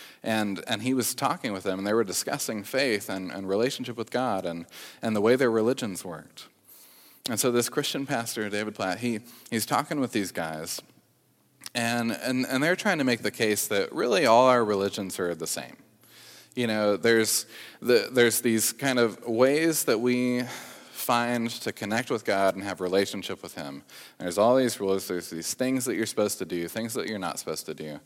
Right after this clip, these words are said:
And, and, and it's kind of a man-, we have different manuals, but, you know, we're trying to connect with the same God, and it's really all the same. Okay? That's what they were trying to tell him. And so David said, "Well, let me, let me explain to you the,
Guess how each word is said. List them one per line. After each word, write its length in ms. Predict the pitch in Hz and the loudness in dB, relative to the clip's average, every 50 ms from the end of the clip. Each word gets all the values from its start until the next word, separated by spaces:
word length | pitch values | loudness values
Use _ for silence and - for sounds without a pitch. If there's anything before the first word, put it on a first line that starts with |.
| - - - - - - - | -18 -20 -20 -20 -20 -14 -8
And, 380 | - 104 98 98 98 95 95 95 | -4 -2 0 0 0 0 -2 -4
and, 440 | - - 104 98 98 95 92 92 - | -6 -6 -4 -4 -4 -4 -6 -8 -8
and 200 | - 104 95 95 | -6 -6 -4 -4
it's 140 | 95 - | -4 -4
kind 220 | - - 113 107 107 | -4 -4 -4 -4 -2
of 60 | 95 | -4
a 80 | 95 92 | -4 -4
man-, 420 | 98 101 104 107 107 107 110 - 101 | -4 -4 -4 -2 -2 -4 -6 -6 -4
we 140 | 104 104 104 | -2 0 2
have 200 | 101 92 87 87 | 2 2 0 0
different 280 | 117 113 - 101 85 | 0 0 0 -2 -4
manuals, 500 | 104 98 95 95 92 90 90 90 90 90 | -4 -4 -4 -2 -2 0 0 0 0 -2
but, 340 | - 95 87 85 - - - | -2 -2 -2 -2 -2 -6 -10
you 120 | 95 92 | -10 -8
know, 120 | 87 85 85 | -6 -6 -4
we're 120 | 85 85 | -6 -6
trying 200 | - - 107 101 | -4 -6 -6 -6
to 60 | 95 | -6
connect 300 | - - 104 95 92 - | -6 -6 -6 -6 -6 -6
with 100 | - 87 | -10 -10
the 100 | - 85 | -10 -8
same 300 | - - 113 110 113 113 | -6 -4 -2 -2 -2 -2
God, 400 | 101 101 87 80 80 80 78 78 - - - - - - - - | -2 -2 -2 -2 -2 -4 -6 -8 -12 -18 -18 -18 -18 -18 -12 -6
and 80 | 104 95 | -4 -4
it's 140 | 87 - | -4 0
really 260 | 107 110 113 107 101 95 | 2 4 4 6 6 4
all 160 | 87 82 80 | 4 2 0
the 100 | - 82 | -2 -4
same. 160 | - - 78 - - - _ _ _ _ _ _ _ _ _ _ _ - - - - - | -8 -8 -10 -12 -18 -20 _ _ _ _ _ _ _ _ _ _ _ -20 -20 -20 -16 -10
Okay? 200 | - 101 92 92 - - - - - - | -8 -6 -6 -8 -10 -14 -20 -20 -8 -2
That's 180 | - 117 123 - | 0 0 2 2
what 100 | 160 131 | 2 2
they 120 | 151 143 | 4 4
were 80 | 127 117 | 2 2
trying 300 | - - 127 113 110 104 | 0 0 -2 -2 -2 -2
to 80 | 92 | -4
tell 180 | - - 87 65 | -6 -8 -8 -10
him. 120 | - - - _ _ _ _ _ _ _ - - - - - - | -10 -16 -20 _ _ _ _ _ _ _ -20 -20 -20 -20 -12 -6
And 120 | - 127 123 | -4 -2 2
so 340 | - 156 139 135 131 107 - - - 90 85 87 - - - - - - - - 131 143 135 - | 4 4 4 4 4 2 0 -4 -12 -14 -16 -20 -20 -20 -20 -20 -20 -20 -20 -20 -20 -18 -6 0
David 240 | - 160 190 196 175 | 2 2 2 2 2
said, 320 | - 170 143 131 117 - - - - - - | 2 2 2 2 0 -4 -14 -20 -16 -4 2
"Well, 360 | 160 165 147 - - - - - | 4 4 4 4 2 -10 -6 0
let 120 | - 190 226 | 0 2 2
me, 260 | 254 269 220 175 - - - | 2 2 0 0 -2 -6 -4
let 140 | - 185 226 | -2 0 2
me 120 | 247 269 | 4 4
explain 400 | 208 151 - - - 143 135 139 | 2 2 2 0 0 0 0 2
to 60 | 131 127 | 2 2
you 120 | 120 117 | 2 2
the, 280 | 101 101 104 95 95 | 2 0 0 0 -2